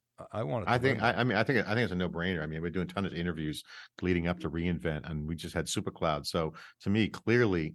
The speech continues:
Speaker 2: um, you know, I got a little essay. I'm doing a little, doing a little research brief, uh, kind of an e-, like, quasi ebook on this, Dave. But I'll tell you right now, and, and, and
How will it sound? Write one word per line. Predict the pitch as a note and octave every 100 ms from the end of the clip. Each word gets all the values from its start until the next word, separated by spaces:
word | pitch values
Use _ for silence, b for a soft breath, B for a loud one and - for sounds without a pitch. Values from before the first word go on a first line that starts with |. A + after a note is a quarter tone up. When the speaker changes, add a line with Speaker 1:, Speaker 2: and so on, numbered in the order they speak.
| -
Speaker 2:
um, | E2 D2+ D2+ D2 -
you | G2
know, | E2
I |
got | F#2
a |
little | E2+ D2+
essay. | F#2 G2 G2+
I'm | D#2+
doing | E2 F#2
a |
little, | F2+ E2 - B B -
doing | A2+
a | A2
little | G2
research | F2 G2 - F2+ -
brief, | F#2+ F2 F2
uh, | E2 F2+
kind | E2+ G2+
of | D#2
an | D#2
e-, | F#2 -
like, | F2 D#2 -
quasi | - G2+ F#2 E2 F2
ebook | F2+ F#2 F2
on | D#2
this, | D2 -
Dave. | F2 D2+ D2
But | D2+ - B B B
I'll | F#2
tell | F2 A#2
you | G#2+
right | G2 E2+
now, | G2 F#2+ E2+
and, | D#2
and, | F#2 E2 D#2
and | F2+